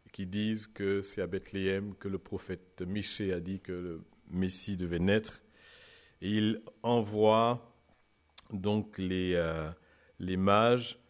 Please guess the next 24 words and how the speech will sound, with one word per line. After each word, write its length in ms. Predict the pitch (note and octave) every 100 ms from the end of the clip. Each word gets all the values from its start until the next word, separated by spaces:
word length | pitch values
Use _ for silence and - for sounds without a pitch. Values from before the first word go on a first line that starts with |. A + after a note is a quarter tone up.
| _ _ -
en 140 | F#2+
disant, « 460 | F#2 G2 F#2 G2 G2
Allez, 340 | F#2+ G2 G2+
prenez 320 | G2 - F#2
des 120 | F2+ F#2
nouvelles 520 | F#2 E2 F#2+ G2 G2
sur 220 | - F#2
le 100 | F2+
lieu, 540 | F2 F2 F#2 F#2+ G2+
et 100 | F#2
cetera, 360 | - D#2+ E2+ F#2
et 20 |
puis 160 | - F2+
revenez 500 | E2+ A#2 A#2 A#2+ A2+
me 80 | G#2+
voir 280 | G2+ A#2+
afin 180 | A2+ B2+
que 100 | A2+
moi-même 380 | B2 C#3 D#3+ E3
aussi 320 | C3+ - E3+
je 80 | B2
puisse 440 | A2 C3 C3 - - _
aller 500 | G#2 A2+ A#2+ C3+ D3 - - - - _ _ -
l'adorer. » 720 | B2 C3+ C3+ C3+ C3 A2+ D2